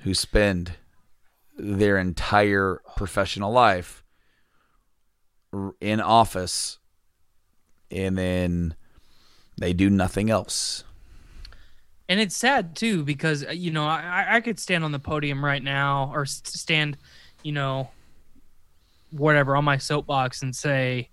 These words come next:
Speaker 2: you know, you just have to have somebody strong of will and, and, and strong of
Speaker 1: <clears throat>
Speaker 2: character to say, "Nope, I'm not, I wouldn't be that type of politician."
Speaker 1: Mm-hmm.
Speaker 2: But I'll, but I'll tell you right now, um, you know, if I got elected, let's say governor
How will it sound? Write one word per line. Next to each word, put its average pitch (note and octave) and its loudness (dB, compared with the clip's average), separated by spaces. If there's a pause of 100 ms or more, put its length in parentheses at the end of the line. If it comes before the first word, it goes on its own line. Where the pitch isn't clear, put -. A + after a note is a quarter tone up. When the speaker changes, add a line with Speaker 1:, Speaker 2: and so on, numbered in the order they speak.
(600)
Speaker 2:
you C#3 -2
know, C#3 2
you C#3+ 2
just D3+ -2
have D#3 0
to D#3+ -6
have C#3+ 2
somebody C#3+ 0
strong C#3 0
of B2 -4
will C3 0 (200)
and, B2+ -2
and, B2+ -4
and B2+ -4
strong C3+ 0
of B2+ -6
Speaker 1:
<clears throat> - -4
Speaker 2:
character C#3+ 2
to B2+ -4
say, B2+ -2 (580)
"Nope, D3 0
I'm C#3+ -2
not, D3+ 2 (460)
I C#3 -4
wouldn't F3 0
be E3+ 0
that D3 -4
type D3 0
of - -20
politician." B2+ -6
Speaker 1:
Mm-hmm. G2+ 0 (200)
Speaker 2:
But G3+ 0
I'll, C4+ 4 (100)
but E3+ 2
I'll C#4 6
tell C#4+ 2
you F3 2
right D#3 0
now, D3 0 (560)
um, C#3 -8
you D3+ -8
know, C3+ -4
if B2+ -6
I F#3+ 2
got G3+ 0
elected, D3 -2 (440)
let's F#3 -6
say F#3 2
governor C3 -4